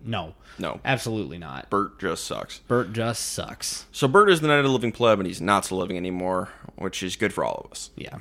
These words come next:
Speaker 2: <laughs> Derek, we're done with this shit.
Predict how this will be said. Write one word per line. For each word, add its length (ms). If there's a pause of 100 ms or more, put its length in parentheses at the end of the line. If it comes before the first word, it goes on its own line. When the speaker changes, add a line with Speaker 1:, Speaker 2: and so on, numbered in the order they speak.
(300)
Speaker 2:
<laughs> 480
Derek, 360 (800)
we're 100
done 180
with 120
this 120
shit. 360